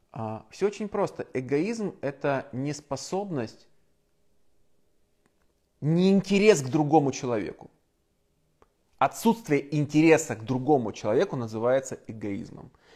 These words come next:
Я не говорю про любовь. Любовь является следствием. Вы знаете, что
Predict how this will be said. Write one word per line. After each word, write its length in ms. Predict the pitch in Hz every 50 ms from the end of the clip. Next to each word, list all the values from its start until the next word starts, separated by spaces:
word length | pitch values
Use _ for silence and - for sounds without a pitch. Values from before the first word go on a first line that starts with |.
| _
Я 140 | - 127 147
не 120 | 160 175 160
говорю 200 | 170 185 214 190
про 140 | - 175
любовь. 360 | 170 175 160 160 202 185 - - - - - _ _ _ _ _ _ _ _ _ _ _ _ _ _ - _ _ _ _
Любовь 420 | - 104 123 123 131 165 202 202 - - - - -
является 540 | 110 123 131 143 156 151 147 143 - - -
следствием. 800 | - - 139 135 135 117 - - - - 98 92 - - - - _ _ _ _ _ _ _ _ _ _ _ _ _ _ _ - - - - - _ -
Вы 60 | 127
знаете, 340 | 127 202 240 247 214 - 160
что 320 | - - - - 151 151